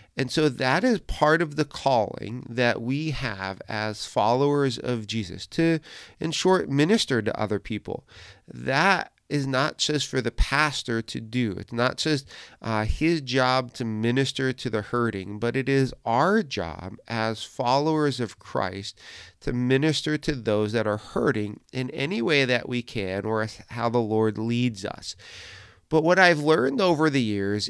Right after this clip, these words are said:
is when somebody is trying to minister to somebody who's in pain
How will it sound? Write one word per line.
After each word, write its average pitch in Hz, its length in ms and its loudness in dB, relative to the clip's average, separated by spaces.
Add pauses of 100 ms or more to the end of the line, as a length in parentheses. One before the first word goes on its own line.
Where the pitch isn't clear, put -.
is 127 480 2
when 135 480 2
somebody 185 800 -2
is 139 240 2
trying 135 520 0
to 131 140 -2
minister 120 520 -2
to 110 80 -2
somebody 107 520 -2
who's 110 280 -4
in 95 160 -8
pain 117 560 -2